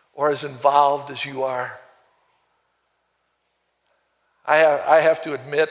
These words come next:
and, and confess to you that, that there are times that I feel more like Martha than I do like Mary. Remember when Jesus came over to, came over to the house for lunch?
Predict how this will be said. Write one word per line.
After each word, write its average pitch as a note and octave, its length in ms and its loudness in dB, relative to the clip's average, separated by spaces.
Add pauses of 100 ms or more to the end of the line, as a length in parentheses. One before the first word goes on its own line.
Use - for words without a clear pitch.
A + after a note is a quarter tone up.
and, C3+ 180 -16 (540)
and C3+ 160 -14
confess D3+ 540 -2
to D#3+ 60 -12
you D#3 220 -8
that, C3+ 400 -4
that D3 160 -8
there E3 180 2
are C#3+ 120 2
times D#3 540 -2
that D3 200 2
I D3+ 140 0
feel E3 280 -6
more D#3 240 -2
like D#3 320 0
Martha D#3 340 2
than C3+ 200 -6
I C3+ 80 -8
do C3+ 160 -14
like C3+ 300 -6
Mary. B2+ 280 -10 (1600)
Remember D3+ 320 -4
when D3+ 180 -4
Jesus D3+ 380 -6
came D#3 260 -6
over D3 240 -2
to, C3 140 -10 (720)
came D#3 200 -4
over D3+ 180 -2
to C#3+ 60 -6
the C3+ 80 0
house D#3+ 320 4
for D#3+ 180 -6
lunch? D#3+ 520 -4